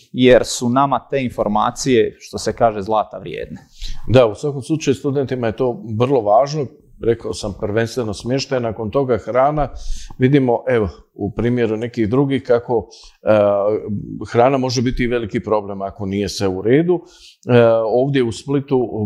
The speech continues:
Speaker 2: moram iskreno priznati, evo ono što smo mi vidjeli i snimili okom kamere, e, da je to zaista nešto s čim se itekako možemo pohvaliti.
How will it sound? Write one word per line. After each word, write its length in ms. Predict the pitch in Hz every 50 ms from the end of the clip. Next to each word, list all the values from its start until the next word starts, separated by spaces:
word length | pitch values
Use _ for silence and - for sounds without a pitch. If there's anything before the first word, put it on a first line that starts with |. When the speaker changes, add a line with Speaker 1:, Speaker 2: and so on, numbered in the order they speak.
| 110 113
Speaker 2:
moram 260 | 120 127 123 117 113 113
iskreno 280 | 110 - 131 120 101
priznati, 400 | 110 117 123 120 127 113 - 110
evo 220 | 110 110 110 107 110
ono 120 | 110 104
što 160 | 95 - 110
smo 180 | 98 - 110 110
mi 160 | 117 131 127
vidjeli 500 | 117 131 123 127 127 120 120 110 104 - - - - - - - _ -
i 100 | 120 107
snimili 360 | - 147 147 147 143 127 135
okom 280 | 139 139 - 127 113
kamere, 380 | - 143 151 151 143 139 131 131
e, 120 | 123 120 - 117 123 120 120 117 123 120
da 180 | 120 127 123 123
je 220 | 120 117 113 107
to 260 | - 123 120 117 117 110 110 117 113 110 110 104
zaista 580 | 101 101 117 131 135 120 - - - 107 101 101
nešto 500 | 104 104 110 110 - - 101 95 101 95
s 100 | - -
čim 140 | 104 101
se 240 | 92 - 104 92 92 - - - - 50 - -
itekako 580 | - 110 101 - 107 95 - 110 107 107 - 110
možemo 360 | 92 107 110 104 110 101 98
pohvaliti. 640 | 92 104 101 - 110 123 156 190 190 151 - 151 120